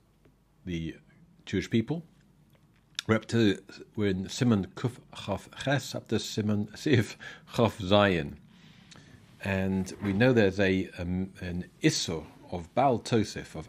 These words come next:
adding to mitzvahs. The, uh, the ability to do this, or the, uh, ability to transgress this, is if a Kohen were to add to the three brachas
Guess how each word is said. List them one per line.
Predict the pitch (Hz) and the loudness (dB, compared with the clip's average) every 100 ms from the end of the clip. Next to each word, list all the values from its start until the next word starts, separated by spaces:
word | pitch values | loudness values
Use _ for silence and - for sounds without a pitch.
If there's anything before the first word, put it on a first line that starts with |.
| - 113 | -8 -4
adding | 107 101 92 | 0 0 -2
to | 95 | 0
mitzvahs. | 98 - - 76 - - _ - - - _ _ - - - - | 0 -2 -6 -8 -12 -16 _ -20 -20 -20 _ _ -20 -20 -20 -12
The, | - 90 85 - 98 | -8 -6 -8 -8 -14
uh, | 101 _ _ _ - _ - | -18 _ _ _ -20 _ -8
the | 92 | -4
ability | 90 123 135 98 | 0 2 2 0
to | 92 | 0
do | 90 156 | 6 8
this, | 101 76 - - - _ _ - | 8 2 -6 -14 -16 _ _ -8
or | 90 | -4
the, | 85 85 80 | -2 -2 -4
uh, | 78 - _ _ _ _ _ _ - | -8 -16 _ _ _ _ _ _ -4
ability | 95 117 - 82 | 4 4 2 -8
to | |
transgress | - 104 92 87 120 156 - | -6 0 0 2 4 4 2
this, | - - - - - - - - - | -10 -12 -14 -16 -20 -20 -20 -18 -4
is | 98 95 87 - _ _ _ - | 0 0 -2 -14 _ _ _ -8
if | - - - | -8 -10 -20
a | - | -8
Kohen | - 139 107 | 2 4 4
were | 95 | 0
to | 90 - | -6 -8
add | - 117 104 85 | -2 0 0 -2
to | - - 101 | -12 -8 -4
the | 90 87 85 _ _ | -4 -4 -8 _ _
three | - - 131 113 | -16 0 2 4
brachas | 110 113 95 78 - | 4 2 0 -6 -8